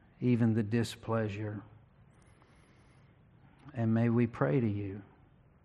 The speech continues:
And maybe about the time we pray, maybe the time we'll, we'll find a breakthrough with you we haven't seen before.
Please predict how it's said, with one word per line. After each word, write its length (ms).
And 120
maybe 240
about 400
the 40
time 240
we 120
pray, 300
maybe 280
the 120
time 360
we'll, 380
we'll 220
find 340
a 80
breakthrough 560
with 140
you 220
we 120
haven't 360
seen 300
before. 540